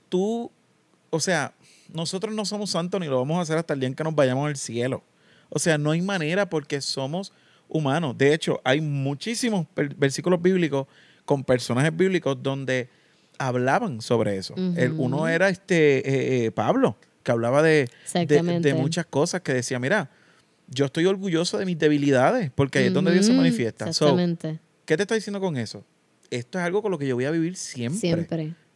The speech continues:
Speaker 1: ¿Entiendes?
Speaker 2: Siempre.
Speaker 1: Y muchas veces queremos, de hecho,
Speaker 2: <laughs>
Speaker 1: eh, muchas veces mu-, es, la gente se va de la iglesia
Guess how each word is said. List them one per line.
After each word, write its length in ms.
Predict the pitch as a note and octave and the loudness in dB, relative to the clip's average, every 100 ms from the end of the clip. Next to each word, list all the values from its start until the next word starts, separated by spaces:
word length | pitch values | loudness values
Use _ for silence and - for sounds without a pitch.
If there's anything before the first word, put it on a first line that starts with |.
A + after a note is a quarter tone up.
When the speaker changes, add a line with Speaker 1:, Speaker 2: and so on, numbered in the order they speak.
| - | -6
Speaker 1:
¿Entiendes? 500 | B2 F3 F3+ C3 G#2+ | -4 -2 -2 -4 -6
Speaker 2:
Siempre. 480 | D#3+ E3 E3 E3 E3+ _ _ _ _ - | -6 -8 -10 -12 -14 _ _ _ _ -6
Speaker 1:
Y 100 | D#3 | -2
muchas 300 | D#3 D3+ F#3 | 0 0 0
veces 260 | G3+ G#3 G3+ | 0 0 -2
queremos, 340 | G3 F3+ F3+ | 0 2 4
de 60 | D3+ | 4
hecho, 260 | A#3+ - - G#2+ F#3+ G3 | 4 2 2 -2 -4 -10
Speaker 2:
<laughs> 280 | - _ C#3+ | -14 _ -4
Speaker 1:
eh, 120 | D#3 | -4
muchas 300 | D3+ C3+ E3 | -4 -2 -2
veces 240 | F3+ F#3 F3+ | -2 -2 -4
mu-, 220 | C#3+ D3+ _ _ | -6 -8 _ _
es, 180 | D3 C#3+ | -8 -4
la 140 | C#3+ | 0
gente 220 | B2+ C3 D#3 | 0 -2 -2
se 100 | E3+ | 0
va 100 | E3+ | 0
de 80 | |
la 80 | E3 | 0
iglesia 600 | D3 C#3+ D#3 - A#2+ A#2 | -2 -2 -2 -4 -6 -8